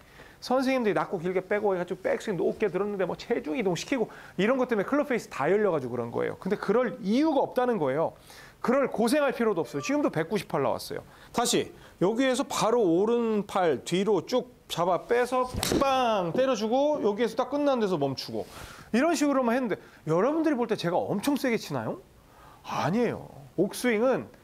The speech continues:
백스윙을 바로 뒤로 잡아 빼라고 하는 이유가 있습니다. 왠 줄 아세요? 선수들은 어려서부터 골프를 했기 때문에 되게 유연해요. 그러니까 쫙 가고 위로 쭉 들어요. 최대한 뒤쪽으로 갑니다. 여기서 이 스윙 궤도대로 해서 쫙 들어가.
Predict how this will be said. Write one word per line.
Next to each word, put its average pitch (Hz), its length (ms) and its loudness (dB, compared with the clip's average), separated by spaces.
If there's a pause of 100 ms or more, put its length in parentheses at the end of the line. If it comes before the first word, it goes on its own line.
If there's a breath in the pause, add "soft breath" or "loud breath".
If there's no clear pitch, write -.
(220 loud breath)
백스윙을 262 720 2
바로 190 260 0
뒤로 196 240 0
잡아 156 300 -2
빼라고 247 320 2
하는 190 240 -2
이유가 160 320 2
있습니다. 117 340 -6
왠 156 140 2
줄 185 120 2
아세요? 143 340 0 (560 loud breath)
선수들은 262 720 0
어려서부터 220 560 2
골프를 220 320 0
했기 214 140 -2
때문에 196 220 -2
되게 190 220 -2
유연해요. 180 560 0
그러니까 202 240 -2
쫙 - 280 -6
가고 190 460 0 (360 loud breath)
위로 226 260 0
쭉 339 640 0
들어요. 202 300 2
최대한 339 720 0
뒤쪽으로 208 340 0
갑니다. 170 420 -2
여기서 156 280 0 (420 loud breath)
이 170 80 0
스윙 247 320 0
궤도대로 202 540 2
해서 208 200 -2
쫙 - 720 -10
들어가. 175 360 0